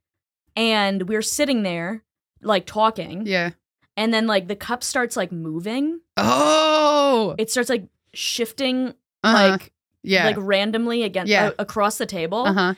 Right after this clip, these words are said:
Speaker 1: And it does that for, like,
Speaker 2: Mm-hmm.
Speaker 1: like, two minutes, and we're all watching it.
Speaker 2: Freaky.
Speaker 1: And we're
Speaker 2: Is
Speaker 1: like,
Speaker 2: anyone speaking, or are you all just like,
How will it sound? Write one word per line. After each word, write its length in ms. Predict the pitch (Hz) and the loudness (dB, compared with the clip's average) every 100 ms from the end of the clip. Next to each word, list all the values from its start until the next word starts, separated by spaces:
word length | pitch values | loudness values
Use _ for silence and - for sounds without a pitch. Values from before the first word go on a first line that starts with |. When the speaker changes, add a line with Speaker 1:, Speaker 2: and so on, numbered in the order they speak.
| - | 0
Speaker 1:
And 140 | 247 | 2
it 160 | 240 180 | 2 2
does 220 | 220 285 | 2 2
that 200 | 320 226 | 2 0
for, 160 | 240 226 | 0 0
like, 300 | 202 180 - | 2 0 -2
Speaker 2:
Mm-hmm. 400 | 190 190 180 - | 0 0 -2 -6
Speaker 1:
like, 240 | 202 202 - | -4 -6 -4
two 260 | - 269 | -4 -2
minutes, 540 | 247 220 180 - - - 196 | 0 -2 -4 -8 -12 -10 -8
and 100 | 196 | -4
we're 100 | 208 | 0
all 160 | 220 | 0
watching 360 | 196 190 214 - | 2 0 0 0
it. 40 | 214 | 2
Speaker 2:
Freaky. 600 | 247 240 196 175 170 170 | 2 2 4 4 2 0
Speaker 1:
And 120 | 220 | 0
we're 80 | 240 | 2
Speaker 2:
Is 60 | 233 | 4
Speaker 1:
like, 100 | 226 | 6
Speaker 2:
anyone 240 | 269 254 | 6 4
speaking, 560 | 220 - - 220 285 269 | 2 -2 -2 -2 0 2
or 40 | 214 | 2
are 40 | |
you 80 | 185 | 4
all 100 | 175 | 2
just 200 | 180 - | 0 0
like, 220 | 160 - | 0 0